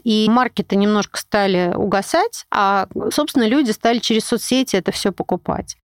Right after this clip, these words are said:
Потом была пандемия, которая тоже очень много изменила, потому что у людей был совершенно другой приоритет. И мне кажется, что,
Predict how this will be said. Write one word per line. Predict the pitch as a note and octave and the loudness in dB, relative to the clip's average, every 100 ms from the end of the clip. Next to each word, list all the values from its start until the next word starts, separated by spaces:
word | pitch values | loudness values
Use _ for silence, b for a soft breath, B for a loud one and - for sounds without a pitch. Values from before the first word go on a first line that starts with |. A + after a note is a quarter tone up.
| _ - | _ -8
Потом | - C4 | 0 2
была | C#4+ B3+ | 4 2
пандемия, | C4 A#3+ A#3 A3+ C#4 | 2 0 2 2 2
которая | C4+ G#3+ A3+ G3 | 2 0 0 0
тоже | B3+ B3 | 0 2
очень | G#3+ - G#3+ | 0 2 2
много | A3+ A3+ G#3 | 2 2 2
изменила, | F#3 G3+ G#3 C#4+ D#4 | 2 2 4 2 2
потому | - G3 G3 | 0 -2 0
что | A3+ - | 0 -2
у | G3 | 0
людей | G3+ G#3+ A#3 | 2 2 0
был | A3+ G#3+ | 0 0
совершенно | - A#3 | 2 2
другой | G#3 G3 G3+ | 2 0 -2
приоритет. | - G3+ G3+ G#3+ - D#4 F4 | 0 0 2 0 0 -2 0
И | - G#3+ | 0 2
мне | A3 A#3+ | 2 2
кажется, | A#3+ A#3 G#3+ A3 | 0 0 -2 -4
что, | - - G#3+ | -2 -2 0